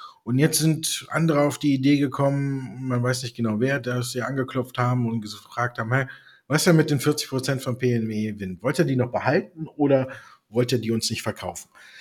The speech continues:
Das ist jetzt so die Ausgangslage und jetzt wird halt gemutmaßt, wer genau sich danach erkundigt hat. Äh, Morgan Stanley und, äh, P N E Wind haben nur gesagt, dass es Gespräche gibt, dass dieses Paket weitergereicht werden soll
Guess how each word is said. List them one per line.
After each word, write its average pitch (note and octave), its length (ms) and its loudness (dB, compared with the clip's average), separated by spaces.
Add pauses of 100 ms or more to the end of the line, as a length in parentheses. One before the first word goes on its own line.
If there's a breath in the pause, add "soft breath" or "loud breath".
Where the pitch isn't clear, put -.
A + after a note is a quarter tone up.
(440 loud breath)
Das D3+ 200 4
ist F3 120 4
jetzt D3+ 180 4
so D3 80 6
die C3 140 6
Ausgangslage F3+ 680 4
und D3+ 120 4
jetzt D#3+ 200 4
wird D3 140 0
halt D3+ 280 4
gemutmaßt, C#3+ 640 4
wer C3+ 300 6
genau C#3 340 8
sich F#3 160 4
danach E3 560 4
erkundigt E3 500 2
hat. D#3+ 260 2 (380 loud breath)
Äh, C3+ 140 -4 (140)
Morgan C#3 340 -2
Stanley D3+ 400 4
und, D#3 360 0
äh, C3+ 340 2
P C3+ 180 -2
N C3 80 2
E B2 180 0
Wind D#3 200 0
haben C3 140 0
nur B2+ 100 2
gesagt, B2 320 -2
dass A#2+ 100 0
es A#2 140 -6
Gespräche - 460 -4
gibt, F#3+ 340 0
dass B2 100 0
dieses B2 240 -4
Paket A#2+ 320 -6
weitergereicht D3 600 0
werden C3 240 -2
soll C3 260 4